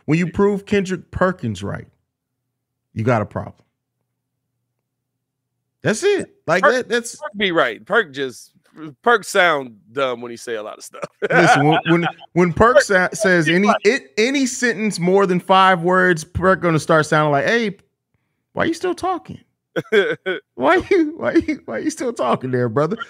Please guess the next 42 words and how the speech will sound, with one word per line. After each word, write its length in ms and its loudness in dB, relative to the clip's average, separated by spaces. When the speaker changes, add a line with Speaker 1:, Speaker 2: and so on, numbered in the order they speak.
Speaker 1:
Um, 440 2
Speaker 2:
Perk 220 2
hit 180 0
you, 160 -10
and 160 -2
Perk 220 -4
hit 160 -10
you 60 -14
with 100 -10
a 20 -14
statement 460 -6
on 140 -6
everyone. 300 -8
That 120 -8
might 220 -8
be 80 -16
like, 240 -10
"Hey, 140 -2
man, 360 -6
sometimes 600 -10
the 80 -20
crow 240 -8
be 120 -14
flying 440 -8
in 80 -10
the 100 -12
air, 160 -4
but 80 -20
that 140 -6
don't 160 -8
mean 160 -12
you 80 -14
gotta 220 -4
eat 200 -12
it." 60 -20
Speaker 1:
That's, 340 0
that's 300 0
exactly 580 0
something 380 -4
Perk 260 -2
will 100 -6
say. 260 -12